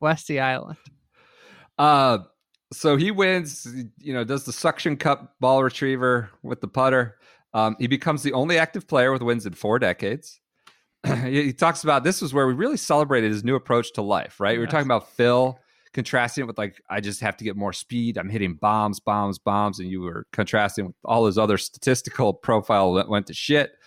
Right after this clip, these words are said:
Speaker 2: Whereas Lee is just, Westy is just like, you know,
Speaker 1: He's winning
Speaker 2: "I, I
Speaker 1: on
Speaker 2: don't
Speaker 1: cunning
Speaker 2: care."
Speaker 1: and guile.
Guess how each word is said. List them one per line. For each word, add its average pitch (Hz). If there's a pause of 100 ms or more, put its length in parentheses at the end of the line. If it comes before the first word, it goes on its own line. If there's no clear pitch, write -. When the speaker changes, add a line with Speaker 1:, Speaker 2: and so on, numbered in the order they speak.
(500)
Speaker 2:
Whereas 110
Lee 165
is 143
just, -
Westy 156
is 123
just 120
like, 95 (180)
you 143
know, 90 (500)
Speaker 1:
He's 233
winning 269
Speaker 2:
"I, 262
I -
Speaker 1:
on 233
Speaker 2:
don't 147
Speaker 1:
cunning 226
Speaker 2:
care." 240
Speaker 1:
and 220
guile. 226